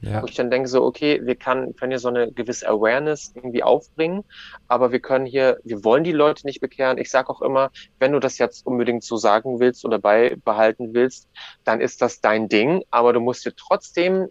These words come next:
Speaker 2: ähm, im Klaren sein, dass du immer noch Menschen damit verletzt und dass du vielleicht auch versuchen müsstest, oder wenn du, wenn du es irgendwie schaffst, dich auch mal in die andere Sicht, in die andere Person
Speaker 1: Mhm.
Speaker 2: hineinzuversetzen.
Speaker 1: Mhm.
Speaker 2: Aber viele sind einfach zu bequem und durch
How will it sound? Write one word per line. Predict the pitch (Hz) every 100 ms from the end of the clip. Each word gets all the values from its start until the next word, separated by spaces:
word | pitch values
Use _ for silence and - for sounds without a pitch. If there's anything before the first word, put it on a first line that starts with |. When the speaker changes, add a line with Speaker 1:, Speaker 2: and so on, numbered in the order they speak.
| -
Speaker 2:
ähm, | 127 131 131 135 135 135 - _ -
im | 127
Klaren | - 156 175 185
sein, | 131 127 143
dass | 123 -
du | 117 -
immer | 160 175
noch | 160 151
Menschen | 151 160 143
damit | 139 135
verletzt | - 120 107 - -
und | 110
dass | 117 117 - _ _ _ _ _ _
du | 143
vielleicht | 135 143 127 151 170 - - -
auch | 135 135 _ -
versuchen | - 120 147 - 147
müsstest, | 147 - 147 147 - _ _ -
oder | 135 110 -
wenn | 131 127
du, | 127 135
wenn | 139
du | 143
es | -
irgendwie | 175 196 190
schaffst, | 190 170 175 -
dich | -
auch | -
mal | 165
in | 151
die | - -
andere | 165 165 147
Sicht, | 131 151 - -
in | 131
die | -
andere | 156 175
Person | 151 - 139 151
Speaker 1:
Mhm. |
Speaker 2:
hineinzuversetzen. | 131 139 143 107 101 - - -
Speaker 1:
Mhm. | 120 107 113 - -
Speaker 2:
Aber | 127 135
viele | 151 147 135
sind | 135 127
einfach | 123 123
zu | 123
bequem | 120 - 123 123
und | 120 113
durch | 120 107 - -